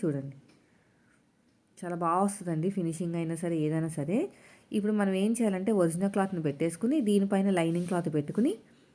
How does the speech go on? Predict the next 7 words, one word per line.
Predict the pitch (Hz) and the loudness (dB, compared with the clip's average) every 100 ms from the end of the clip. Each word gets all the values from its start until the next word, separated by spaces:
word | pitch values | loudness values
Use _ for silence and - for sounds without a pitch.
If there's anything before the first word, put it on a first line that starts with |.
| _ - - | _ -12 0
పిన్ | 233 247 | 4 6
పెట్టుకోండి, | 226 208 196 156 156 277 466 - - - 160 160 | 6 4 -2 0 2 0 0 -6 -20 -14 -4 0
బాగా | 165 185 214 | 2 4 6
జారిపోతుందన్నమాట. | 214 185 185 180 170 156 147 139 135 - _ _ _ _ - _ _ _ _ _ _ _ _ _ - - _ _ _ _ _ - | 6 4 0 -4 -4 -4 -4 -6 -8 -12 _ _ _ _ -20 _ _ _ _ _ _ _ _ _ -20 -20 _ _ _ _ _ -6
పిన్ | 202 196 | -4 0
పెట్టేసుకుని | 190 185 175 - 226 415 - - _ _ - - - _ _ _ _ _ _ _ - | -2 0 -2 -2 -2 -2 -6 -20 _ _ -20 -20 -20 _ _ _ _ _ _ _ -16
ఇలా | 180 | -10